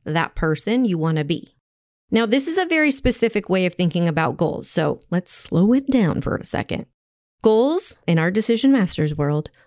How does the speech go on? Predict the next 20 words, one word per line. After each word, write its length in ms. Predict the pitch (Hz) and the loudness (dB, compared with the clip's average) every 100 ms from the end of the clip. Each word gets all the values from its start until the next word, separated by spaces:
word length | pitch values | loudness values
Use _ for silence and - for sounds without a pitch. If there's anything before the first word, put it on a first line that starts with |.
| _ | _
are 100 | 202 | -2
the 120 | 190 202 | -2 0
things 340 | - 233 269 | 2 2 4
that 120 | 240 | 2
you 160 | 190 190 | 2 2
wanna 220 | 196 175 | 2 0
spend 500 | - - 196 190 233 | -2 -4 -2 2 2
your 160 | 269 277 | 2 0
resources 720 | 294 330 - 165 160 156 147 | 0 0 0 0 0 -2 0
on 380 | 143 139 190 240 _ | 0 0 0 -4 _
because 300 | - - 175 | -6 -2 0
of 140 | 160 156 | 0 -2
who 280 | - 226 269 | 0 2 4
you 200 | 277 277 | 4 4
will 260 | 202 202 | 2 0
become 720 | 180 208 - - 170 196 269 208 | 0 -2 -2 -2 0 2 2 0
by 220 | 170 170 | 0 -2
pursuing 920 | - 170 165 - - 185 170 160 147 | -4 -2 -2 -4 -4 0 0 0 -2
them, 300 | - - - _ _ _ _ | -6 -12 -16 _ _ _ _
not 600 | 175 196 466 370 - - | 2 4 4 0 -4 -12